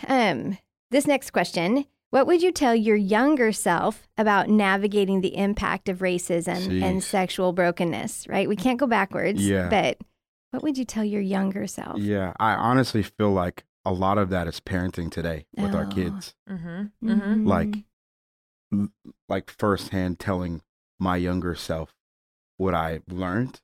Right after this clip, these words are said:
Speaker 1: Mm-hmm.
Speaker 2: Um, but one thing that I, as I think through that question, um, speaking about racism, and I'll use,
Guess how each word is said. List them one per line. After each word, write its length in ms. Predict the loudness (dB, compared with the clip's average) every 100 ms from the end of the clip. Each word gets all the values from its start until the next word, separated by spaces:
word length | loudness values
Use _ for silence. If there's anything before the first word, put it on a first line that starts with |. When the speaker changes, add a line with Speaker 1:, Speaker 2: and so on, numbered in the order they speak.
| -6
Speaker 1:
Mm-hmm. 580 | -4 -4 -4 -4 -2 0
Speaker 2:
Um, 440 | 0 -2 -6 -14 _ _ -2
but 80 |
one 260 | 2 4 4
thing 380 | 2 2 2 2
that 160 | 0
I, 300 | 2 0 -2 -6 _ _ _ _ _ _ _ _ _
as 180 | -4 -2
I 120 | -4
think 360 | -4 -6 -6 -6
through 360 | -6 -6 -6 -10 -12
that 200 | -10 -10
question, 580 | -8 -6 -6 -6 -8 -12 _ _ _ _ _
um, 540 | -2 0 -2 -4 -10 -16 _ _ -4
speaking 420 | -2 0 2 2
about 260 | 2 0 0
racism, 440 | -2 -4 -6 -4
and 120 | -2
I'll 140 | 0 0
use, 400 | 0 -2 -4